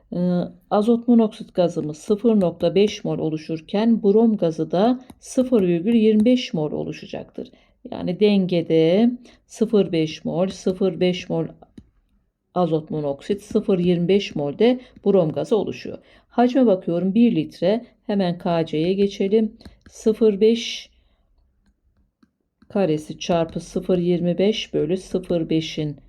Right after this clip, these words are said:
karesinden sıfır beşin kareleri gider.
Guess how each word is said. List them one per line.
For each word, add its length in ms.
karesinden 920
sıfır 400
beşin 280
kareleri 540
gider. 480